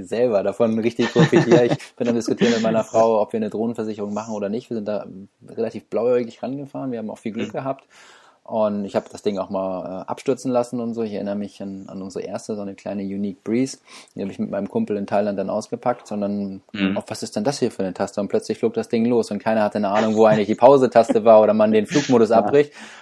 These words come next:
Speaker 1: Und dann ist das Ding zehn Meter weiter volle Kanone gegen eine, eine Fensterscheibe geflogen. Und
Speaker 2: Boah.
Speaker 1: zu, zum Glück nichts passiert, außer dass das Ding, äh, im Plastikgehäuse einen Riss hatte. Aber da kann eben
Speaker 2: Mhm.
Speaker 1: auch eine Menge,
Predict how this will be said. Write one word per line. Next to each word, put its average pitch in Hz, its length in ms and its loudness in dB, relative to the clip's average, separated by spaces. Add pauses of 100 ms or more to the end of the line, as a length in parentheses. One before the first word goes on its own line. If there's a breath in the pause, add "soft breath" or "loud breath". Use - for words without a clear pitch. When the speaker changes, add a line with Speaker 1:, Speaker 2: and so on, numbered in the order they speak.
Speaker 1:
Und 107 140 -2
dann 113 140 2
ist 113 140 -6
das 113 120 -4
Ding 110 260 0
zehn 113 180 -2
Meter 107 260 0
weiter 107 440 2
volle 110 280 -2
Kanone 110 400 -4
gegen 101 320 -6
eine, 101 240 -6
eine 98 460 -10
Fensterscheibe 98 540 -2
geflogen. 101 460 -4 (360 loud breath)
Und 95 200 -8
Speaker 2:
Boah. 82 100 4
Speaker 1:
zu, 120 160 0
zum 123 160 4
Glück 143 180 8
nichts 135 160 2
passiert, 120 360 2
außer 113 260 2
dass 110 140 -4
das 113 120 -8
Ding, 107 280 -6
äh, 95 420 -8 (280)
im 98 140 -14
Plastikgehäuse 98 560 -6
einen 98 100 -10
Riss 120 180 -8
hatte. - 140 -8
Aber 98 140 2
da 104 140 0
kann 120 280 -6
eben 117 220 0
Speaker 2:
Mhm. 101 60 -2
Speaker 1:
auch 117 160 0 (240)
eine 101 100 -10
Menge, 107 300 -8